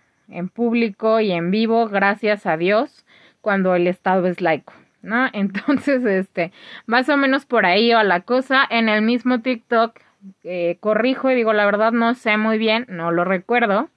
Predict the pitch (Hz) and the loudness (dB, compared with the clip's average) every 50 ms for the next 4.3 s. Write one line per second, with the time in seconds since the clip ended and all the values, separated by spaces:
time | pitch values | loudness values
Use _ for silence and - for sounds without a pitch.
0 | _ _ _ - _ _ - - _ _ - 233 240 254 240 247 247 233 - 262 | _ _ _ -20 _ _ -20 -20 _ _ 0 0 2 4 4 2 2 2 0 0
1 | 269 294 294 240 180 180 - - - 262 262 220 202 208 247 269 254 226 202 226 | 2 2 2 0 0 -2 -2 0 0 0 2 2 0 0 0 2 2 2 0 0
2 | 196 - 208 202 208 196 185 190 - - 240 247 254 254 226 226 214 220 220 226 | -2 -2 -2 0 0 0 0 -2 -2 -2 0 0 2 2 2 2 2 2 0 -2
3 | - - 233 214 214 220 208 233 220 202 202 220 226 202 160 - _ - 165 165 | -2 -2 0 0 0 0 0 -2 -2 -2 0 -2 -2 -2 -2 -6 _ -10 -10 -10
4 | 170 - - - - | -10 -12 -16 -20 -20